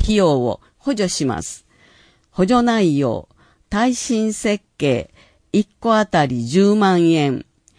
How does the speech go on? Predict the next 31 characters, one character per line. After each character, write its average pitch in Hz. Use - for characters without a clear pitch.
設 -
計 240
に 240
要 226
す 226
る 165
費 202
用 165
の 117
七 214
割 196
を 240
限 170
度 127
と 110
す -
る。 -
耐 247
震 220
改 190
修、 131
一 190
戸 233
あ 220
た 156
り 131
七 202
十 170
五 135
万 170
円。 143